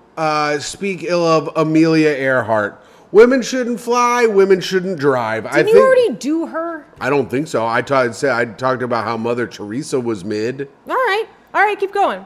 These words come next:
Speaker 1: Amelia Earhart, more like Amelia Air fall down into the ocean, 'cause you can't fly, bitch.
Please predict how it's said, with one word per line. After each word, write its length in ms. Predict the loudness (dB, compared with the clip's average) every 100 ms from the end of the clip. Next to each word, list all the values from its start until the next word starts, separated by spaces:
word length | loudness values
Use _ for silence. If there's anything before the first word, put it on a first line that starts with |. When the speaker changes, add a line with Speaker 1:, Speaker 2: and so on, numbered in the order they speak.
| -8
Speaker 1:
Amelia 420 | 4 8 8 8
Earhart, 580 | 4 2 2 2 2 0
more 240 | 0 4
like 360 | 4 2 -2 -4
Amelia 600 | -2 2 2 4 2 0 0
Air 240 | 2 2
fall 360 | 0 2 2 4
down 320 | 2 2 2
into 420 | -2 -2 -2 -2
the 200 | -2 -4
ocean, 500 | -4 -8 -12 -12 -12
'cause 460 | -6 -4 -2 -4 -6
you 220 | -2 -2
can't 380 | 0 2 2 0
fly, 340 | 0 2 2
bitch. 600 | 2 0 0 -2 -10 -20